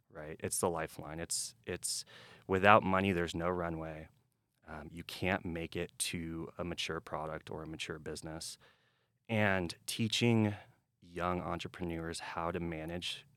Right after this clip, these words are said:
the cash flow is, is really hard, because a lot of,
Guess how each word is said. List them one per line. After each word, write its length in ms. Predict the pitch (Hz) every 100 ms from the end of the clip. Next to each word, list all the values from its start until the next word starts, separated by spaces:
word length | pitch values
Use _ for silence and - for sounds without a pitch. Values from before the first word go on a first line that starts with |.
| _
the 80 | 90
cash 380 | - 76 69 -
flow 420 | - 110 127 135 - _ _ _ _
is, 260 | 95 90 -
is 200 | 87 80
really 340 | 82 90 131 127
hard, 640 | - - 80 80 - - _ _ _ -
because 200 | - 107
a 60 |
lot 220 | 98 131 190
of, 180 | 123